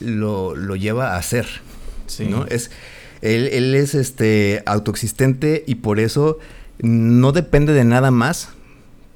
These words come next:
Speaker 1: para estar.
Speaker 2: Sí. Y a-,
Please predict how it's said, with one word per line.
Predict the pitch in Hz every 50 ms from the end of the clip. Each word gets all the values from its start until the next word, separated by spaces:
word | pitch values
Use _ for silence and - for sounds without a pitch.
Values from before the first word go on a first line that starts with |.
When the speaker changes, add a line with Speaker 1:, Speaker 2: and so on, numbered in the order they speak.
| - - -
Speaker 1:
para | - 107 107 104 101 98
estar. | 98 95 - - - 95 87 - - - - - - - -
Speaker 2:
Sí. | - - 110 107 107 110 - - - - - - -
Y | 123 123 127 123
a-, | 120 123 120 -